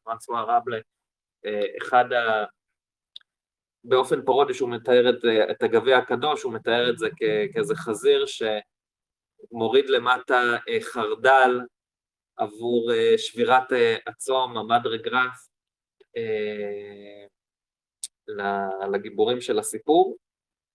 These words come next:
אה, מכנה את החרדל סוג של איזשהו כזה, אה, גרל, אבל, אה, זה בגלל שהזהב עצמו, למה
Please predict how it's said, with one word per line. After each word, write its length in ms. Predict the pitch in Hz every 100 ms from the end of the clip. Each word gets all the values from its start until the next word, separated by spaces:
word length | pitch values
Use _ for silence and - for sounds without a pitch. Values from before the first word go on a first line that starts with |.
| _ _
אה, 760 | 107 110 110 107 107 107 104 104
מכנה 280 | 101 - 113
את 100 | 113
החרדל 580 | 120 113 107 110 117 113
סוג 240 | - 110
של 220 | - 110 107
איזשהו 500 | 101 - 104 104 -
כזה, 360 | 107 101 101 98 95 95 92 _ _ _ _ _ _ _ 107
אה, 140 | 107
גרל, 400 | 104 110 156 190
אבל, 240 | 120 120 117
אה, 240 | 113 104 120
זה 140 | 117
בגלל 260 | 120 143 175
שהזהב 800 | 185 165 - 123 110 120 180 175
עצמו, 320 | 175 190 196
למה 460 | 147 160 170 156